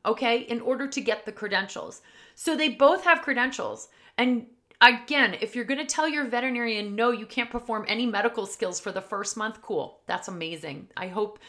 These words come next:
that you treat them the same as you do your technicians. But sadly, I have so many brand new vet techs that reach out to me who are being told they can't do dentals, they can't place I V catheters. They can't draw up medications.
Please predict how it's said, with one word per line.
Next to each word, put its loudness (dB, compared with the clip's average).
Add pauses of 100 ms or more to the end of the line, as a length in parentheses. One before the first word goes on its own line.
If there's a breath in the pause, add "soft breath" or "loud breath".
(160 loud breath)
that 2
you -8
treat -8
them 0
the -8
same -2
as -8
you -12
do -10
your -4
technicians. -10
But -8
sadly, 4 (640 loud breath)
I 2
have 8
so 0
many 0
brand -2
new -2
vet -2
techs -4
that -6
reach -10
out 4
to -6
me -4
who 2
are 0
being -6
told -6 (300 loud breath)
they -10
can't -2
do -6
dentals, -2 (340 soft breath)
they 0
can't -4
place 0
I 4
V -4
catheters. -2
They -8
can't -6
draw 6
up 4
medications. -4